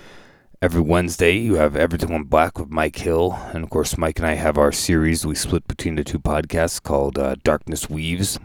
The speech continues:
all about the work of Karl Edward Wagner. Um, and the, the next episode of which will be on,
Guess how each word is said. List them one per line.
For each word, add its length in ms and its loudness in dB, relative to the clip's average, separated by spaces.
all 80 2
about 160 2
the 60 0
work 300 2
of 80 -20
Karl 360 2
Edward 260 0
Wagner. 540 0
Um, 540 0
and 220 -6
the, 140 -6
the 80 2
next 260 0
episode 320 2
of 80 2
which 220 2
will 80 4
be 100 2
on, 400 -2